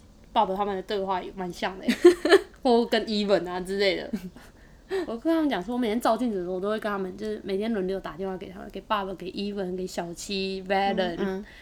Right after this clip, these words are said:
Speaker 1: 反正各种，那个之前的那个 Gigi，
Speaker 2: 嗯。
Speaker 1: 反正上过节目的都接过我电话。
Speaker 2: 嗯。
Speaker 1: 我是说，我已经看着镜子三十分钟了。
Speaker 2: 怎么这么好看？
Speaker 1: 对，我是说我每天坐电梯的时候，都会没办法出电梯，因为我都一直看着镜子。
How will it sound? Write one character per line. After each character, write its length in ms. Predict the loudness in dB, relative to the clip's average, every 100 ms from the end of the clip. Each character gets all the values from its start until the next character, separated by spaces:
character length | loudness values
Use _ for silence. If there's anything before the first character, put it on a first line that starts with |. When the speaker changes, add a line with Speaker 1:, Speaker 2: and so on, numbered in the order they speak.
| -4
Speaker 1:
反 160 | 0 2
正 140 | 0
各 220 | 4 4
种， 300 | 4 -2 -6 -14 -6
那 120 | 2
个 240 | 2 2
之 140 | -2 -4
前 160 | -2
的 80 | 0
那 100 | 0
个 80 | -2
Gigi， 540 | -2 -4 -4 -4 -4 -6
Speaker 2:
嗯。 180 | -6 2
Speaker 1:
反 100 | 6
正 60 | 8
上 160 | 10 10
过 100 | 8
节 160 | 6
目 80 | 6
的 60 | 6
都 120 | 6
接 140 | 6
过 100 | 6
我 60 | 4
电 160 | 2
话。 180 | 0 -2 0
Speaker 2:
嗯。 280 | -2 -2 -8 -20 -12
Speaker 1:
我 80 | -8
是 100 | -6
说， 280 | -6 -8 -10 -18 -20 -20 -20 -20 -20 -20 -6
我 80 | -4
已 40 |
经 80 | -4
看 200 | -4 -4
着 60 |
镜 220 | -2 -4 -4
子 100 | -4
三 220 | -8 -10
十 100 | -12
分 220 | -14 -14
钟 200 | -14 -14
了。 60 | -16 -18 -20 -20 -20 -20 -20 -18
Speaker 2:
怎 140 | -10
么 100 | -10
这 140 | -8 -10
么 80 | -10
好 160 | -12 -16
看？ 180 | -16 -18 -20 -20 -20 -20 -20 -20 -20 -12
Speaker 1:
对， 120 | -6
我 80 | -4
是 60 | 0
说 120 | 2
我 40 | 2
每 120 | 0
天 320 | -4 -8 -8 -14 -8
坐 100 | -6
电 240 | -4 -4
梯 160 | -2 -4
的 80 | -4
时 120 | -12
候， 120 | -14 -6
都 120 | -2
会 40 |
没 120 | 0 2
办 120 | 0
法 60 |
出 160 | 0 -10
电 260 | -8 -10 -8
梯， 140 | -8
因 140 | -2
为 20 | -2
我 40 |
都 140 | 0
一 40 | -4
直 100 | -4
看 160 | -6
着 60 | -4
镜 200 | -4 -4
子。 120 | -6